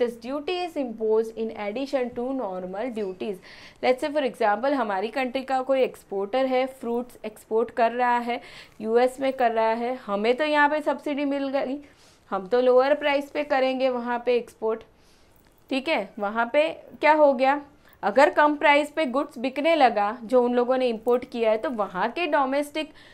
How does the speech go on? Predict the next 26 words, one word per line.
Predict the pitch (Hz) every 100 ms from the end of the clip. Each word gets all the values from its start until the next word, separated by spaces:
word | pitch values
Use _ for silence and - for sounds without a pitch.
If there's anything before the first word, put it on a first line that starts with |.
| _ 294
जो |
बिजनेसेस | 269 277 277 285 330 320 -
चल | 302 320
रहे | 311 254
हैं | 233 214 269 - - - _ -
फिर | 330 320
वो | 262 302
तो | 294 349
कोई | 339 339 330 294
लेगा | 302 302 311
ही | 339 330
नहीं | 294 294
ना | 339
वहाँ | 269 247 262
से | 254 277
प्रोडक्ट। | 254 214 190 170 - - - _ 330
तो |
वहाँ | 269 269 320 330
की | 381
गवर्नमेंट | 311 294 302 311 311 311
क्या | 302
करेगी, | 302 247 220 285
काउंटरवेलिंग | 302 240 247 311 302 247 226 254 226
ड्यूटी | 220 214 247
लगा | 208 190 185
देगी। | 175 175 165 240